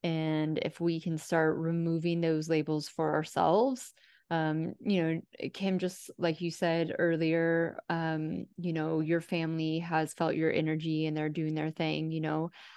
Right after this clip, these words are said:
I can definitely feel, you know, the people around me look, e-, even if they're just looking at me like,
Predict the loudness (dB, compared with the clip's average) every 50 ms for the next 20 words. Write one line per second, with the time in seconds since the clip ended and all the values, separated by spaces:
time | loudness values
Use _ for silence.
0 | -8 -4 -2 0 2 2 4 4 2 2 2 0 0 0 0 0 -2 -4 -4 -8
1 | -12 -6 0 2 4 4 4 4 2 0 -2 -4 -6 _ _ _ _ _ _ _
2 | _ _ _ _ _ -6 -2 -2 0 0 0 0 -2 -2 -4 -8 -12 _ _ _
3 | -6 -4 -4 -2 -2 -2 -2 0 0 0 0 0 0 0 -2 -2 -2 -4 -4 -2
4 | 0 2 2 2 0 -2 -6 -2 0 2 4 6 6 6 4 4 2 0 0 -2
5 | -6 -8 -8 -6 -2 0 0 0 0 0 0 2 2 2 2 0 0 2 2 2
6 | 2 0 -2 -6